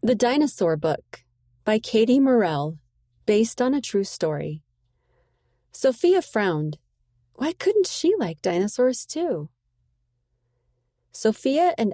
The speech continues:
Allie were twins, and they were best friends. They liked different things, but that made it more fun. They loved to play with each other. One day at school, Sophia checked out a book about dinosaurs from the library.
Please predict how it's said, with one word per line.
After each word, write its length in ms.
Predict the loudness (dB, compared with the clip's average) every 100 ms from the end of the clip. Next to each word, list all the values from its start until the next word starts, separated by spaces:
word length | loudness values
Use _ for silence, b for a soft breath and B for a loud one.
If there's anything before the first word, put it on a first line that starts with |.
| -4
Allie 300 | -2 -2 -2
were 120 | -4
twins, 600 | -6 -6 -6 -8 -12 -18 _
and 240 | -2 0 2
they 240 | 0 0
were 180 | 0 -2
best 400 | -2 -6 -6 -10
friends. 560 | -12 -8 -8 -8 -10 -14 _ _ _ _ -2
They 100 | 2
liked 240 | 2 0
different 420 | -2 0 -2 -4
things, 540 | 0 0 2 -2 -6 -14 _ _ _
but 120 | -2 0
that 180 | 0
made 160 | 2 2
it 80 | 2
more 180 | 0 -2
fun. 540 | -4 -4 -2 -4 -10 -18 _ _ _ _ _
They 100 | 2
loved 380 | 4 4 2 -2
to 100 | -6
play 240 | -2 -2
with 120 | -2
each 200 | -6 -8
other. 360 | -8 -6 -6 -8 _ _ _ _ _ _ _ _ _ _
One 240 | 0 4
day 160 | 4 4
at 80 | 2
school, 440 | -2 -2 -2 -2
Sophia 520 | -4 -4 -2 -2 -2
checked 320 | -2 -4 -2 -4
out 160 | -2
a 80 | -2
book 180 | -2 -4
about 320 | -4 -6 -4
dinosaurs 640 | -2 0 -2 -4 -8 -8
from 160 | -8 -4
the 100 | -4
library. 720 | -2 -4 -4 -6 -10 -14 -18